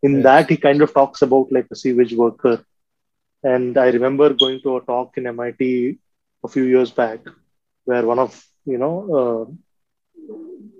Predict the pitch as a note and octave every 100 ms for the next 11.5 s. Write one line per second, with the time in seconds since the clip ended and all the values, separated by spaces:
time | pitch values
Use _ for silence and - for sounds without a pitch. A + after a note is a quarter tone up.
0 | _ - - C3 C3 C3+ - - _ _
1 | _ _ _ - B2+ C#3+ C3 C3 B2 A#2+
2 | A#2+ - - C3 B2 G3 D3+ D3 - E3+
3 | - D3 D#3 C#3+ C#3+ C3+ - C3 C3 -
4 | G#3 D#3 C3 - C3 C3 B2+ B2 B2 A#2+
5 | B2+ A#2 A2+ B2 A#2 A2+ A2+ - _ _
6 | _ _ _ _ _ - C#3 B2+ B2+ B2+
7 | B2+ A#2+ - C3 B2+ - C3+ B2+ B2 B2+
8 | C3+ B2 A#2 - A#2 C#3 E3+ - _ _
9 | _ - - C3 C#3+ C#3 - - B2 C3+
10 | D3 C#3 C3+ A#2+ A#2+ A#2+ B2+ C3+ B2+ A#2
11 | A#2+ C3 B2 B2+ D#3